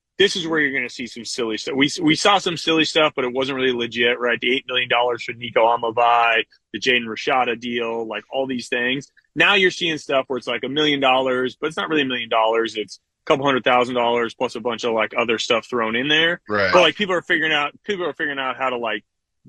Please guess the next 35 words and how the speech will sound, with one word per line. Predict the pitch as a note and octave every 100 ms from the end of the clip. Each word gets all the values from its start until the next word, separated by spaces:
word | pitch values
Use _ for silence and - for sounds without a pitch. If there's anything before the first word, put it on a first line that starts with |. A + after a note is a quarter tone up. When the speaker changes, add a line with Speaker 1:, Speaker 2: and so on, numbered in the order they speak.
| G#2+
Speaker 1:
game | - C#3 C3+
the, | B2 A2+
the | A#2+
N | A#2+
I | A#2+ A#2
L | A2+ G#2+
system | - A#2 C#3+ C3+ C#3 C#3+ -
in, | B2 -
in | C3
a | A#2+
way | A2+ A#2+ A#2+
that, | A#2 A2 G#2+ - _ _ -
um, | A2 G#2+ G#2+ G#2 _
you | C#3+ B2+
know, | A2 A#2
is | C3 B2
gonna | C3 C3+
be, | A2+ B2+ A#2+ A#2 A#2 - C3+ C#3+
again, | C#3 C#3
I | A#2
don't | A#2 D#3+ C#3+
think | D#3+
it's | C3+
gonna | C#3 C3
be | A#2+
sustainable | - - G3+ F#3 D3+ C3+ B2
because | A#2+ A2+ B2
you | A#2
just | B2+ B2
can't | D3+ C3 -
throw | B2
those | A2 G#2
dollars | A2 A2+ A#2+ B2
around | B2 A#2+
consistently. | A#2+ - - C3+ D3+ C#3+ - D3+ F3+